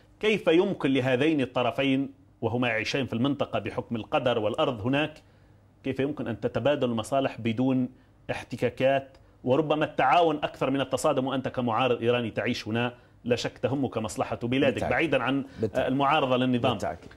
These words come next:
Speaker 1: لأنه
Speaker 2: بالتأكيد.
Speaker 1: شاهدنا شدا وجذبا في الفترة
Speaker 2: نعم.
Speaker 1: الأخيرة هناك اجتماعات في أبو ظبي وتصعيد لهجة بأنه إيران، آه، يمنع، لم يذكروا إيران بالاسم، ولكن قالوا: "لا نريد أن يتدخل الأجنبي"، وكانت الإشارات واضحة، آه، لإيران.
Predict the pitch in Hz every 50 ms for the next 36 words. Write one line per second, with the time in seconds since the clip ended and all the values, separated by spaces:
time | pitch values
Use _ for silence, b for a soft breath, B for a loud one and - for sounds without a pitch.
0 | - - - 139 156 185 196 196 196 - 139 160 151 143 - 175 160 185 196 170
1 | 175 156 - 202 202 175 165 175 175 180 175 185 220 180 151 135 117 - 120 -
2 | 135 92 131 120 123 127 - 156 143 147 143 127 127 127 123 127 120 - - B
3 | B B B B B - - 123 110 - - 131 131 120 120 135 143 135 - -
4 | 135 - 123 123 123 120 139 143 139 139 143 135 131 127 - - 120 117 - 123
5 | 143 151 139 123 131 151 143 147 139 123 143 139 131 147 151 143 143 139 139 147
6 | - 143 139 139 139 143 147 147 143 147 143 B B B B B - - - -
7 | - - - - - - - - 156 165 190 196 175 151 135 123 117 - - -
8 | 165 180 170 160 147 123 - 139 131 131 - 135 135 135 127 127 143 160 160 160
9 | 160 156 160 - - 147 - - 160 156 151 147 151 156 156 151 160 165 160 156
10 | 139 139 127 - 151 160 - - 170 190 - - 190 156 165 175 170 196 208 214
11 | 214 220 196 170 - 160 156 165 - 165 160 165 156 156 151 160 160 160 139 -
12 | - 147 139 - B B B B B B B - - 135 - - 156 156 160 147
13 | 143 135 127 113 101